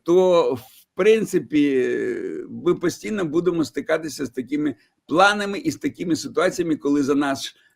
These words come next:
е, рахунок будуть намагатися вирішити, е,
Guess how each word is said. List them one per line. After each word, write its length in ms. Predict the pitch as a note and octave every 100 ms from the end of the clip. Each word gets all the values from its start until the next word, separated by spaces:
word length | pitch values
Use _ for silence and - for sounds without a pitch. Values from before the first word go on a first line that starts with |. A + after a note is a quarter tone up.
| -
е, 480 | B2+ C3 B2 B2 B2
рахунок 460 | - - F#3 D#3+
будуть 380 | B2+ D#3 D#3 - D3+
намагатися 640 | C#3 C3+ C3+ E3+ D#3+ C3 B2+
вирішити, 680 | C#3 C#3+ B2 C#3+ C3 B2 - _ _
е, 580 | - A2+ A2+ A2 G#2+ G#2